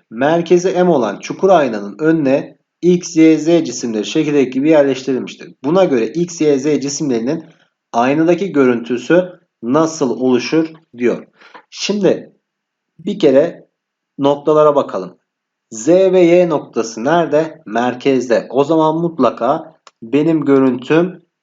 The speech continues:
bu kısım için merkezde olacak ve şu nokta Y noktası olacak. Peki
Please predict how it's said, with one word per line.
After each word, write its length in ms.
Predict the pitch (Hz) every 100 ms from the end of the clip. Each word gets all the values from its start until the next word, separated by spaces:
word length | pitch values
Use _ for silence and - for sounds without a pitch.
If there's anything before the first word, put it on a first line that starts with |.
| -
bu 180 | 127 131
kısım 340 | 131 123 110
için 460 | 107 - 165 175 _ _ -
merkezde 680 | 113 117 117 143 135 127
olacak 560 | 135 104 104 147 160 127
ve 100 | 117
şu 240 | - 123
nokta 640 | 120 107 - 139 165 170 - 113
Y 440 | 120 123 131 131
noktası 500 | 117 107 - 101 104
olacak. 440 | 156 120 104 82 - _ _ _ -
Peki 400 | 151 127 87